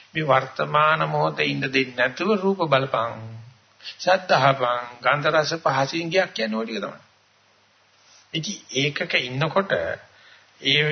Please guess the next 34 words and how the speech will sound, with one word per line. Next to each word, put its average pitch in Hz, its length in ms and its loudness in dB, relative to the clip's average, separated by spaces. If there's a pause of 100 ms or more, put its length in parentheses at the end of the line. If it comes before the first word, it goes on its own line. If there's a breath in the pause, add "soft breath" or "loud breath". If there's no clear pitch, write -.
(160)
ඒ 143 380 0
හිතට 131 340 -2 (920 loud breath)
හරියට, 127 420 -2 (680 loud breath)
අ, 135 120 -6 (1300 loud breath)
ඉඳුල් 131 220 -2
කට 123 180 0
ගන්න 117 300 2
දවසේ 113 460 2 (540 loud breath)
පොඩි 127 280 -2
එකාට 127 320 2
ඔක්කොම 127 420 0
ජාති 123 320 2
කැවිලිත් 113 540 -2
තියලා, 110 680 0
පාට 117 300 2
පෙට්ටිත් 113 440 -10
තියලා, 110 460 0 (140)
පොත්පතුත් 123 720 -4
තියලා, 107 460 -2 (460 loud breath)
අ, - 120 -8 (500)
සෙල්ලම් 131 440 0
බඩු 131 240 2
ගොඩක් 127 300 2
තියලා 135 220 0
මැද 127 260 -2
ඉඳලා 143 300 2
එකක්වත් 147 380 2
අල්ලන්න 147 240 2
නැතුව 143 200 -4
හිටපන් 156 280 -6
කිව්වොත් 156 320 -12
එහෙනම් 156 140 -8
මොකද 131 140 -6
වෙන්නේ? - 260 -14